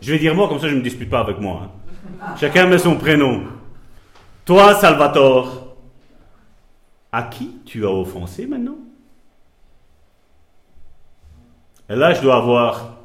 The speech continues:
un cœur sincère. De dire, ben voilà, c'est vrai que tout compte fait, je sais. Vous avez jamais entendu ? Qui, moi, je t'ai offensé ? Je savais pas. Mais tu m'as insulté tous les noms. Ah, ben non, je,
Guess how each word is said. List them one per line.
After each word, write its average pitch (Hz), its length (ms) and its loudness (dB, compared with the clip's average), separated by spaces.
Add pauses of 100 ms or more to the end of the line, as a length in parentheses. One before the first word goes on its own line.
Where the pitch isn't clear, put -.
(1200)
un 127 120 -6
cœur 139 200 0
sincère. 139 540 -6 (1040)
De 101 80 -10
dire, 107 160 -6
ben 107 100 -4
voilà, 113 220 -4
c'est - 120 -8
vrai 107 160 -8
que 92 200 -8 (460)
tout - 80 -18
compte 92 200 -12
fait, 90 140 -12
je 87 100 -10
sais. 85 200 -16 (880)
Vous 120 100 -4
avez 139 140 0
jamais 151 200 -2
entendu ? 147 420 -4 (440)
Qui, 123 140 -10
moi, 156 140 -6
je - 80 -12
t'ai - 40 -10
offensé ? - 240 -16 (140)
Je 117 80 -12
savais 104 240 -12
pas. 101 260 -16 (1160)
Mais 277 240 2
tu 247 100 4
m'as 247 140 6
insulté 240 420 2
tous 233 80 0
les 220 120 2
noms. 214 200 0
Ah, 233 40 -4
ben 294 100 -2
non, 302 100 0
je, 226 120 -6